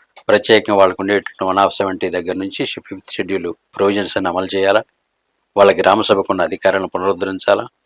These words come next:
ఇవన్నీ చేయాలి. So ఇవన్నీ చేయకుండా సాధ్యం కాదు. అందుకని ఈ పర్టికులర్ కేసు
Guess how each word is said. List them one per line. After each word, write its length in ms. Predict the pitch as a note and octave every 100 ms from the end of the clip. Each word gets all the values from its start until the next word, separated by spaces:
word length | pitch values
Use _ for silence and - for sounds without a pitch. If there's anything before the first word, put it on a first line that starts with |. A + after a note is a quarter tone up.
| _ _ _ -
ఇవన్నీ 240 | G2+ G#2 -
చేయాలి. 240 | D#2 D2 _ _ _ _ _ _ _ _ - -
So 280 | C#3+ A2+ B2+ A2
ఇవన్నీ 300 | A2 A2 C3+
చేయకుండా 420 | - A#2+ G#2+ A#2
సాధ్యం 340 | - F#2 D#2+
కాదు. 200 | - D2 _ _ _ - -
అందుకని 320 | A2+ B2+ C3+
ఈ 220 | F2+ B2+
పర్టికులర్ 500 | D#3 C#3+ C#3 - C#3
కేసు 540 | A#2 - B2 - B2